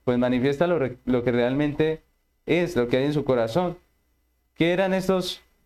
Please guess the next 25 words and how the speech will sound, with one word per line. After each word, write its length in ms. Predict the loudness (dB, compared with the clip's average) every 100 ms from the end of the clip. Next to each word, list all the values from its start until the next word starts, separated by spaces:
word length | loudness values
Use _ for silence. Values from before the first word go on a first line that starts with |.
| _
eh, 340 | -2 0 2 0
gnósticos? 540 | 0 0 0 0 0
Pues 160 | 0 0
hombres 340 | 0 0 0
impíos, 680 | 0 -2 -2 0 0 -2 -6 _ _ _ _ _ _ _ _ _ _
pero 240 | 0 2
religiosos, 680 | 2 0 0 0 0 -2 -4 _ _ _ _
no 100 | -2
era 140 | 0 0
más. 220 | 0 -4 -12 _ _ _ _ -20 _
¿Cuántos 500 | 0 0 0 0 0
hombres 320 | 0 0 0
así 300 | -2 0 0
hay 240 | 0 -4 -10 -2
hoy 160 | 0
en 160 | 0 -2
día? 200 | -4 -6 -2
Impíos, 540 | -2 0 0 0 0
pero 200 | 0 0
religiosos, 520 | 0 0 0 -2 -2 -12 _ _ _ _ _ _ _ _
que 120 | 0
van 200 | 2 2
a 60 | 0
las 180 | 0 0
iglesias, 600 | 0 2 0 0 -4